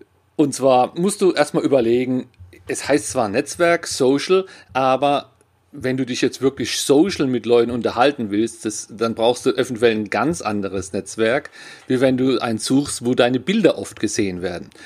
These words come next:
Deswegen habe ich das einfach mal auch ein bisschen unterteilt. So richtig zum Netzwerken, das heißt, äh, ja, fürs, fürs Business,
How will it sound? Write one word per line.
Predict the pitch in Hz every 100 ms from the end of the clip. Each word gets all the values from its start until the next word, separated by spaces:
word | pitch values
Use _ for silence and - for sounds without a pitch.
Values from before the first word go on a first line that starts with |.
| - -
Deswegen | 120 151 139 135
habe | 127 113
ich | 120 135 -
das | 123 107
einfach | 117 127 120
mal | 117 117
auch | - 113
ein | 120
bisschen | 127 - 123 120 113 - - -
unterteilt. | - 123 127 127 101 90 - - -
So | -
richtig | 123 202 - 185 -
zum | - 127
Netzwerken, | 123 - - - 107 107 113 104 90 - - - -
das | 104 110
heißt, | 113 107 - - 92
äh, |
ja, | 104 92 87 - 92
fürs, | - 107
fürs | - 120 -
Business, | 90 226 - 147 117 -